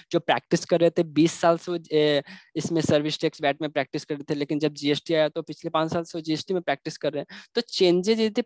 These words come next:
part of life। लेकिन अगर हम चेंज सोच के अगर वो बीस साल पहले सर्विस टैक्स और वैट पे काम नहीं कर रहे होते, तो आज वो जीएसटी में भी काम नहीं कर पाते।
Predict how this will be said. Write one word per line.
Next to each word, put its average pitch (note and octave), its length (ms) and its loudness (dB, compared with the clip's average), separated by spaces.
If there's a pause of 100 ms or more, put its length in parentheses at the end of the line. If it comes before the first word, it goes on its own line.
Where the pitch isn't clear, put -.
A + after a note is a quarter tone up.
part D#3+ 260 2
of - 100 -8
life। C#3+ 300 0
लेकिन E3 240 -2
अगर F#3+ 180 0
हम G#3 120 -2
चेंज F#3 320 -4
सोच F#3+ 260 -10
के G3+ 100 -2
अगर F#3+ 180 0
वो G3 60 -2
बीस E3 240 -4
साल F3+ 120 -2
पहले E3+ 240 -2
सर्विस E3 320 -6
टैक्स F3+ 200 -8
और F3 60 -2
वैट D3 240 0
पे E3+ 100 -4
काम D3 200 -4
नहीं D3 180 -4
कर D3 160 -2
रहे C#3 100 -6
होते, C3+ 280 -8 (340)
तो F3 60 2
आज E3+ 200 4
वो F3+ 60 0
जीएसटी F3 360 -2
में F#3+ 120 4
भी F#3+ 40 -4
काम F3 200 0
नहीं D#3 140 0
कर C3 140 -2
पाते। A2+ 320 -12